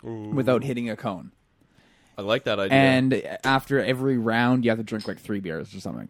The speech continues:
Speaker 2: And then it's
Speaker 3: <laughs>
Speaker 2: like, so every level is, like, three beers.
Speaker 1: I'd be
Speaker 3: That
Speaker 1: drunk
Speaker 3: seems
Speaker 1: off the
Speaker 3: amazing.
Speaker 1: first level.
Speaker 2: Well, no, I
Speaker 1: First
Speaker 2: mean,
Speaker 1: three
Speaker 2: like,
Speaker 1: beers,
Speaker 2: three
Speaker 1: I'd be
Speaker 2: beers, like,
Speaker 1: pretty
Speaker 2: weak beers, like, I don't know, like, Heineken or something like that.
Speaker 3: <laughs> Sure, yeah.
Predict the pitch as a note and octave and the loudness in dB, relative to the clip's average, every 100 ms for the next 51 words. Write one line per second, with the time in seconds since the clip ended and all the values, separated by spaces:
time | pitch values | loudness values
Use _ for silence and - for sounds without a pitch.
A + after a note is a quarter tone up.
0 | C3+ C3+ - A2+ A2+ A#2 - C3 A2+ G#2+ | -8 2 2 4 2 0 -2 0 0 0
1 | - C3 G#2+ C3 C3+ A#2 A2+ B2 C3 C3+ | -2 -2 0 2 2 2 2 2 2 4
2 | - A2+ A2 G2+ - A2 G2+ E2 - - | 2 2 -2 -2 -2 -2 -2 -8 -8 -12
3 | C4 _ - D3+ D3+ A3 D#3+ C3 D3+ D#3+ | -12 _ -4 -4 -2 -2 2 2 4 2
4 | D3+ D3+ E3+ G3+ E3+ C#3 C3+ B2 A2 G#2+ | 2 2 2 0 0 -2 2 0 0 -8
5 | - _ - _ _ _ _ F4 B3+ G3 | -10 _ -20 _ _ _ _ 0 4 6
6 | A#2 C3+ D#3 D#3+ D3+ B2+ G#2+ G2 G#2+ D#3+ | 6 6 4 2 2 2 4 4 6 6
7 | C#3+ B2+ A#2 C#3 B2 G#2 F2 C2 G#2+ G2 | 6 4 2 -4 -6 -6 -6 -6 -8 -8
8 | F#2 G#2 G#2+ C#2 B1 F2 F2+ - A#2 F#2 | -6 -6 -6 -8 -12 -14 -16 -12 -10 -10
9 | - - B1 D2 - - - E3 E3 - | -12 -12 -14 -16 -14 -14 -12 -12 -12 -16
10 | _ - _ - - F3 G2 A#2 A2 | _ -20 _ -10 -6 -6 -6 -8 -8